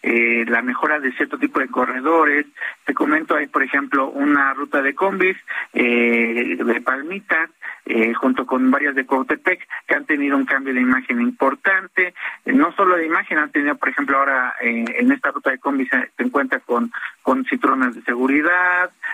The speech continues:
eh, cuentan con cierto tipo de mejoras, de información de los ciudadanos.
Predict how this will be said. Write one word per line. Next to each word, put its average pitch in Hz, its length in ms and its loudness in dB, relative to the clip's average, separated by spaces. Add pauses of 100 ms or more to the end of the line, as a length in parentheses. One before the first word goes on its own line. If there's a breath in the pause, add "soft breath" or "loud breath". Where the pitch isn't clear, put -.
(140 loud breath)
eh, 123 240 2
cuentan 143 360 0
con 127 160 -4
cierto 135 300 0
tipo 135 380 0
de 131 260 0
mejoras, 156 640 2
de 131 80 -8
información 127 560 0
de 135 80 -2
los 135 100 0
ciudadanos. 180 120 0